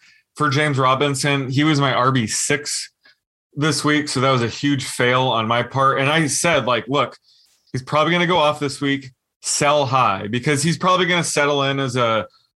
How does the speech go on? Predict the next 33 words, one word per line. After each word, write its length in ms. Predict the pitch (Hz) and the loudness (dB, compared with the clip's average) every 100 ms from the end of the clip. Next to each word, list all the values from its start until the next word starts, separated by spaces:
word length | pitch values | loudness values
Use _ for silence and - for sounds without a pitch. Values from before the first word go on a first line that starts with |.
| - | -6
low 720 | 123 135 135 135 135 135 - _ _ | 0 2 2 2 2 -2 -6 _ _
to 160 | - 123 | -4 -4
mi-, 220 | 117 127 | 0 0
uh, 200 | 131 120 | 2 0
you 180 | 117 131 | 2 2
know, 300 | 117 104 - _ _ _ | 2 0 -6 _ _ _
low 320 | 175 208 202 | 0 2 2
mid-range 480 | 175 170 151 147 135 | 2 2 2 2 2
R 160 | 127 120 | 0 0
B 100 | 117 | -2
two," 380 | - 107 98 101 | -2 -4 -2 -2
I 80 | 113 | -2
thought, 320 | - 107 110 | 0 0 2
because 260 | 147 190 131 | 0 0 2
I, 320 | 165 180 175 | 0 2 0
I 40 | |
pointed 340 | - 196 180 151 | -2 -2 0 2
out 240 | 139 - _ _ _ | 0 -4 _ _ _
many 280 | 131 185 165 | -2 0 0
times 380 | 135 113 113 107 | -2 -2 -2 -2
that 260 | 127 107 _ _ | -2 -4 _ _
there 80 | 190 | 0
were 80 | 208 | 2
about 140 | 208 | 2
eleven 420 | 147 139 160 180 | 2 2 0 0
games 300 | 131 147 160 | -2 -2 -2
last 320 | 123 113 - 120 | 0 0 -2 -4
year 100 | 113 | -2
where 160 | 117 | 0
no 240 | 120 147 131 | 0 2 2
other 240 | 135 135 | 2 2
running 280 | 120 120 131 | 0 0 0
back, 240 | 131 131 | 0 -2